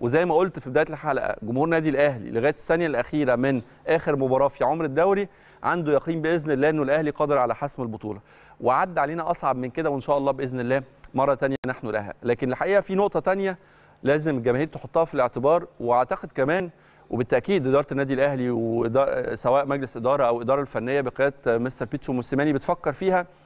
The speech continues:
لأن إحنا لعبنا موسمين متلاحمين بشكل متواصل، دخلنا في عدد كبير جدًا من البطولات ما دخلوش أي نادي في إفريقيا، وأشك إنه كمان حتى على مستوى، آه، آه، العالم كله.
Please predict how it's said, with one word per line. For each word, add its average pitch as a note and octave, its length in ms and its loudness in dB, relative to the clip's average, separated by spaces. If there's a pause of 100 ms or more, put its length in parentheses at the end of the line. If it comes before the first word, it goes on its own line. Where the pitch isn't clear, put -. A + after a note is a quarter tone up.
(140)
لأن C3+ 200 2
إحنا E3 320 0 (320)
لعبنا D#3 280 2
موسمين D3+ 640 2
متلاحمين C#3 720 0
بشكل D3 360 -2
متواصل، D3 540 2 (120)
دخلنا D#3+ 400 -2
في C3 120 -6
عدد D3 260 -2 (240)
كبير D3 180 -2
جدًا D3 260 -2
من C3 80 -2
البطولات C3 460 0 (320)
ما B2 80 -2
دخلوش C#3 440 0 (120)
أي E3+ 140 4
نادي D#3 220 0
في C#3 140 -4
إفريقيا، E3 360 2
وأشك C3+ 340 0
إنه C3+ 140 -4
كمان D3 260 -2 (300)
حتى D3 260 -4
على B2+ 160 2
مستوى، D3+ 400 2
آه، - 60 4
آه، A#2 480 0
العالم C#3+ 280 0
كله. G3+ 320 -2